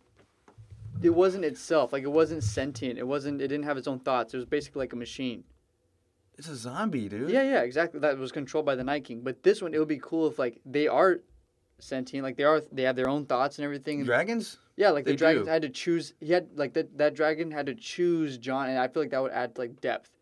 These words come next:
Speaker 2: That'd be
Speaker 1: to the,
Speaker 2: really
Speaker 1: to
Speaker 2: cool,
Speaker 1: the battle.
Speaker 2: actually. That
Speaker 1: Yeah.
Speaker 2: would be cool. Because they do say in the show that dragons are, they might be, like, people have, like, they've said that dragons might be smarter than humans in the show.
Speaker 1: Oh, shit.
Speaker 2: Yeah. So that could, that could happen.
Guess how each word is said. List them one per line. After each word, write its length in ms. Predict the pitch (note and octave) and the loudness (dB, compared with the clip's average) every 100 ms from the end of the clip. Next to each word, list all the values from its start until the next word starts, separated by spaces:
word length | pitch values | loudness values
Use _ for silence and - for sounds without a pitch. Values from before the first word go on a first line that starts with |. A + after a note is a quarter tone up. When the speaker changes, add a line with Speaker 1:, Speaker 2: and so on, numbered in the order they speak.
| _ _ _ - | _ _ _ -6
Speaker 2:
That'd 140 | B2+ | -4
be 40 | D#3 | -2
Speaker 1:
to 40 | |
the, 60 | A#2 | 0
Speaker 2:
really 200 | B2 G#2+ | 0 -2
Speaker 1:
to 60 | - | -4
Speaker 2:
cool, 100 | B2+ | -2
Speaker 1:
the 60 | |
battle. 300 | G#2 A#2 A2+ | 0 -2 -2
Speaker 2:
actually. 220 | G2 F#2+ F#2 - - | -6 -10 -16 -20 -8
That 120 | A2+ | 0
Speaker 1:
Yeah. 140 | G3 | 0
Speaker 2:
would 100 | C#3 | 0
be 40 | - | -4
cool. 240 | A2+ G#2 _ _ - | -6 -6 _ _ -14
Because 380 | A2+ C3 C3 A#2 | -6 -2 -2 -2
they 100 | B2+ | -2
do 160 | B2+ C3 | -2 -2
say 160 | C3 | 0
in 80 | B2 | 0
the 80 | A2 | 0
show 200 | - A2 | 0 0
that 80 | G2+ | 0
dragons 440 | G2 G2 G2 G2 G2 | 0 0 -2 -6 -6
are, 180 | F#2 F2+ - | -8 -10 -8
they 180 | G2 F#2+ | -4 -2
might 400 | F#2 F#2 A2 A2+ | -2 -2 -2 -4
be, 300 | D3 D#3+ - | -6 -8 -12
like, 120 | G2+ G2 | -12 -8
people 200 | A2+ A2 | -6 -6
have, 120 | G#2+ _ _ _ - | -8 _ _ _ -14
like, 180 | - - _ _ _ _ _ _ _ _ _ _ _ _ | -14 -16 _ _ _ _ _ _ _ _ _ _ _ _
they've 160 | G#2+ G#2 | -8 -4
said 200 | A#2+ G#2 | -4 -2
that 140 | G2 | -4
dragons 340 | G2 G2 F#2+ F#2 | -4 -6 -6 -10
might 120 | E2 | -12
be 80 | F#2 | -14
smarter 300 | G2 F2 - | -16 -16 -16
than 80 | |
humans 300 | F#2 - - - | -18 -20 -20 -20
in 60 | |
the 80 | - | -20
show. 140 | - - | -16 -10
Speaker 1:
Oh, 140 | D3 | -8
shit. 380 | - C#3 D3 - - | -8 -8 -8 -10 -12
Speaker 2:
Yeah. 200 | F#2+ F#2 - _ _ _ _ - | -12 -12 -18 _ _ _ _ -10
So 100 | A2 | -6
that 80 | A2 | -6
could, 260 | B2 - | -6 -10
that 140 | G2+ G#2 | -8 -6
could 140 | G#2+ | -6
happen. 260 | E2+ F2 | -8 -14